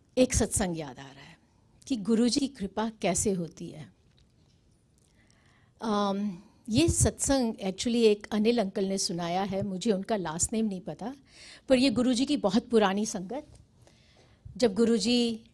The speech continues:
अपने चोले में बैठा करते थे, तो अनिल अंकल का ये सुनाया हुआ, देखा हुआ सत्संग है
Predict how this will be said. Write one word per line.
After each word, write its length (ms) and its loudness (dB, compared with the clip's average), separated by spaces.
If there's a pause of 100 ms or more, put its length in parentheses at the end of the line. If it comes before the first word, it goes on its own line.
(300)
अपने 240 2
चोले 400 4
में 320 -2 (240)
बैठा 260 -6
करते 440 -14
थे, 120 -14 (1400)
तो 100 6
अनिल 320 6
अंकल 520 4 (120)
का 200 4
ये 400 2 (260)
सुनाया 500 0
हुआ, 200 -4
देखा 360 -6
हुआ 120 -8
सत्संग 520 -8
है 180 -6